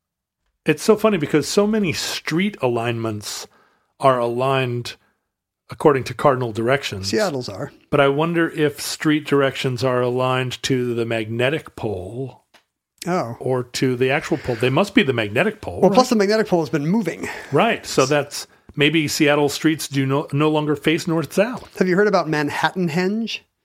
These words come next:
Speaker 1: Tell me more.
Speaker 2: The streets and avenues of Manhattan, of course, do not face north and south. They're parallel to what would be the axis of the island of Manhattan,
Speaker 1: Right.
Speaker 2: which is, uh, can you even, uh, it's like
Speaker 1: I'd
Speaker 2: twenty-five
Speaker 1: say,
Speaker 2: degrees
Speaker 1: yeah, it's north by
Speaker 2: e-, e-,
Speaker 1: northwest
Speaker 2: east of,
Speaker 1: or
Speaker 2: east of
Speaker 1: north by, yeah, it's, it faces north by,
Speaker 2: Um,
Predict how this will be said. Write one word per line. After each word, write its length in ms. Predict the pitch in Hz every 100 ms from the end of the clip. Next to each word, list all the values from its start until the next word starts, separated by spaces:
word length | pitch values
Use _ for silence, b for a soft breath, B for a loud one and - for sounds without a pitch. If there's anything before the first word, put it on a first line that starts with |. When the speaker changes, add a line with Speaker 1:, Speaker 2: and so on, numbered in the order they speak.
| _ _ _ -
Speaker 1:
Tell 140 | 110
me 100 | 101
more. 280 | 101 113 101
Speaker 2:
The 120 | 160 180
streets 240 | 247 202
and 60 | 202
avenues 240 | 185 170
of 80 | 165
Manhattan, 300 | 143 160 151
of 80 | 135
course, 180 | 135 -
do 100 | 151
not 260 | 160 190
face 240 | - 151 135
north 140 | 139
and 100 | 135
south. 200 | 127 135
They're 100 | -
parallel 400 | 139 180 175 151
to 100 | 143
what 180 | 147 139
would 140 | 151 139
be 160 | 151
the 180 | 147 139
axis 420 | - 143 - 165 -
of 80 |
the 120 | 139 127
island 300 | 135 139 135
of 100 | 123
Manhattan, 580 | 123 117 135 135 190 127
Speaker 1:
Right. 240 | 107 95
Speaker 2:
which 180 | 135 -
is, 200 | 135 113
uh, 140 | 135
can 200 | - 143
you 100 | 139
even, 280 | 139 131 117 -
uh, 80 | 120
it's 120 | -
like 120 | -
Speaker 1:
I'd 60 | -
Speaker 2:
twenty-five 360 | 143 139 143
Speaker 1:
say, 40 | 117
Speaker 2:
degrees 420 | 147 147 143 135
Speaker 1:
yeah, 220 | 131 107
it's 260 | 101 - -
north 460 | 120 120 120 110
by 100 | 131
Speaker 2:
e-, 40 | 123
e-, 20 |
Speaker 1:
northwest 500 | 120 117 127 127 180
Speaker 2:
east 160 | 143 -
of, 120 | 135
Speaker 1:
or 160 | 117 110
Speaker 2:
east 340 | 123 131 - 143
of 440 | 139 131 - - -
Speaker 1:
north 220 | 113 107
by, 220 | 107 101 170
yeah, 180 | 214 127
it's, 180 | - -
it 180 | 175 -
faces 440 | - 160 - 104
north 200 | 110 90 - B
by, 80 | -
Speaker 2:
Um, 440 | 165 151 147 143